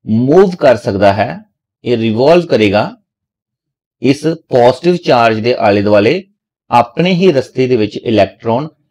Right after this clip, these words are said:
ਲਗਾਤਾਰ ਆਪਣੇ ਚੱਕਰ ਕੱਟਦਾ ਰਹੇਗਾ ਨਿਊਕਲੀਅਸ ਦੇ ਆਲੇ ਦੁਆਲੇ। ਤੇ ਇੱਕ ਟੈਂਪਰੇਰੀ ਮਾਡਲ ਬਣਾਇਆ ਸੀ ਅਸੀਂ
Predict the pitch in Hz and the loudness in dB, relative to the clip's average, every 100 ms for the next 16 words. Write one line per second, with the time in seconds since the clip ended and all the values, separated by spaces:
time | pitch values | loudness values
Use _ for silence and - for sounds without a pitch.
0 | _ 123 135 151 180 175 135 120 - 117 | _ 0 2 4 2 0 0 -2 -4 -8
1 | - 113 117 127 _ _ _ 165 151 180 | -6 -6 -6 -10 _ _ _ -4 -2 0
2 | 175 127 107 92 78 78 82 - - 107 | 0 -2 -2 -2 0 -2 -8 -12 -12 -4
3 | 123 135 139 135 131 - 90 85 76 76 | -4 -2 -4 -4 -6 -6 -6 -6 -8 -12
4 | 85 _ _ _ _ - - 147 - 156 | -14 _ _ _ _ -10 -2 0 0 -4
5 | - _ _ _ _ - 120 123 135 135 | -12 _ _ _ _ 0 0 0 0 0
6 | 139 147 135 _ - 117 110 120 147 139 | 0 -4 -8 _ -10 0 0 2 0 0
7 | 113 107 98 107 101 98 147 | -2 -2 -4 -4 -6 -6 -10